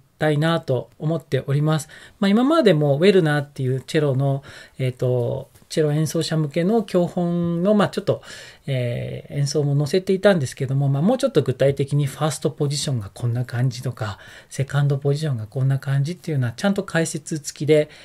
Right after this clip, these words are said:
えー、演奏を、えー、上げてみたいなと思っております。えーと、それからですね、まあ、チャレンジしたいことたくさんあ-、あるので、まあ、とりあえず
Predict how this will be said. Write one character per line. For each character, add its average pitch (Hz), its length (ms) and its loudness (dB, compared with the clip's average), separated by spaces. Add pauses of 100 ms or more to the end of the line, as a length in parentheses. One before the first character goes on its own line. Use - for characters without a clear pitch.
(200)
え 139 60 -6
ー、 131 120 0
演 135 100 0
奏 135 200 -2
を、 143 380 0 (360)
え 120 380 -6
ー、 117 40 -14
上 117 80 -4
げ 113 100 -6
て 123 100 -4
み 123 120 -2
た 127 140 -6
い 113 60 -4
な 98 260 -8
と 139 300 -2
思 135 160 0
っ 135 40 -4
て - 180 -10
お 110 60 -4
り 131 80 0
ま 165 180 2
す。 - 140 -14 (920)
え 117 180 2
ー - 20 -2
と、 - 180 -10
そ - 200 -10
れ 147 100 -4
か - 240 -8
ら 160 100 0
で 104 80 -4
す - 140 -8
ね、 92 240 -10 (280)
ま 131 80 -2
あ、 - 40 0
チ - 100 -6
ャ 123 40 -2
レ 214 100 4
ン 214 60 4
ジ 139 100 0
し - 60 -6
た 143 80 0
い 135 60 0
こ 135 120 -6
と - 80 -10
た 123 100 -8
く - 80 -10
さ 170 140 0
ん 170 100 -4 (360)
あ-、 147 180 -4 (140)
あ 147 120 0
る 160 120 0
の 107 140 -2
で、 127 120 0
ま 135 120 4
あ、 127 40 -2
と 151 120 -2
り 202 140 4
あ 254 40 4
え 247 40 4
ず 226 280 4